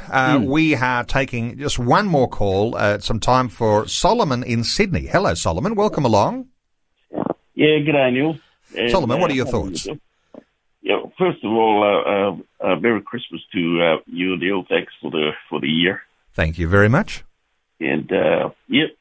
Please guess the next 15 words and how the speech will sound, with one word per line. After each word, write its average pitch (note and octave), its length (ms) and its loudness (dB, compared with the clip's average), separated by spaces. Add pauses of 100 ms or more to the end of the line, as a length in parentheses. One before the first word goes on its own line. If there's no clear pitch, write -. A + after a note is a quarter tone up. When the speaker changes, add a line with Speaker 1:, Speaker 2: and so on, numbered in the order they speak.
(160)
Speaker 3:
uh, - 40 -8
g'day, A#2+ 400 0
Bill. A#2 320 0
Uh, A#2 140 0 (140)
just F3 240 -4 (160)
wondering, G#2 640 0
uh, G#2 160 0 (100)
two A#2 80 -10
thousand A2+ 360 -2
and G2+ 140 -2
eighteen, G2+ 640 -4 (560)
was A2 200 -6
there A#2+ 200 0
any A2+ 160 -4 (260)
scheduling G#2 520 -4